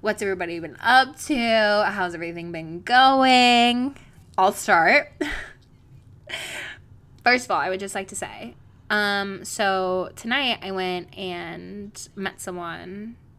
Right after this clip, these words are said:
to chit chat, and, um, I had a very productive day, but it was very,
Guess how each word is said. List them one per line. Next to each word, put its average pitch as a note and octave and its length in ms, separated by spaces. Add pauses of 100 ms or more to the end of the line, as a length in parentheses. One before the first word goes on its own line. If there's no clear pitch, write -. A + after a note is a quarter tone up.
(180)
to G#3+ 100
chit A3+ 220
chat, - 340 (680)
and, F3+ 800 (640)
um, G3 380
I G3 80
had G3+ 480
a B3 220
very F#3+ 320
productive G3 880
day, F3 320
but A#3 140
it - 20
was G3 160
very, F3+ 800